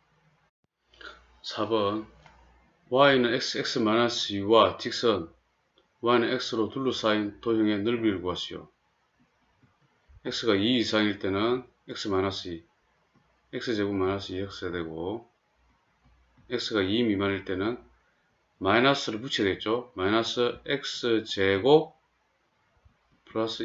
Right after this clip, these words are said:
이 엑스가 됩니다. 지금 X, X 마이너스 이. 요거는 마이너스 X, X 마이너스 이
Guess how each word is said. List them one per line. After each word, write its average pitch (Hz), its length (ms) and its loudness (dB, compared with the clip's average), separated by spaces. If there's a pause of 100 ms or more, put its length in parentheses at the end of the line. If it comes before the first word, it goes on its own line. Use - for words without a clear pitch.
이 98 120 -2
엑스가 95 320 -6
됩니다. 76 260 -14 (1900)
지금 104 300 -6
X, 127 560 -4 (220)
X 113 560 -4
마이너스 87 500 -10
이. 80 120 -12 (120)
요거는 98 340 -8
마이너스 117 840 -4 (240)
X, 139 600 -6 (1000)
X 110 260 -8
마이너스 85 480 -8
이 80 140 -16